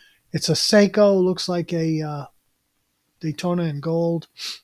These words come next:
This one is Zach Watch, and they have a hundred percent rating. It's the same movement that the other place uses. Comes from Mexico, though, so don't get, don't, I don't know.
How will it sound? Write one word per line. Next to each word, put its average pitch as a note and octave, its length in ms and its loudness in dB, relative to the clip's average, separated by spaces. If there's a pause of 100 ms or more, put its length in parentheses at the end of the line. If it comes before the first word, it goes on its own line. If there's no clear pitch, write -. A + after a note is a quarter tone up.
This F3+ 180 -6
one E3+ 100 0
is C3+ 140 -4
Zach D#3 540 -2
Watch, D#3 680 -6 (100)
and D3+ 120 -6
they D#3 40 -4
have D3+ 120 -6
a C#3 80 -8
hundred D#3 260 -4
percent E3 340 -8
rating. E3 480 -2
It's F3 220 -10
the F3 60 -12
same F#3+ 580 0
movement G3 480 0 (800)
that F3 220 -4
the F3 120 2
other F#3 240 0
place F#3 380 -2
uses. F#3+ 680 -4 (960)
Comes E3 200 -4
from C3+ 220 -6
Mexico, C#3 560 -4
though, B2+ 280 -16 (200)
so B2+ 460 -12
don't E3 180 -2
get, E3 300 -6
don't, F3+ 280 -4
I E3 120 -2
don't D#3+ 160 0
know. B2 240 -8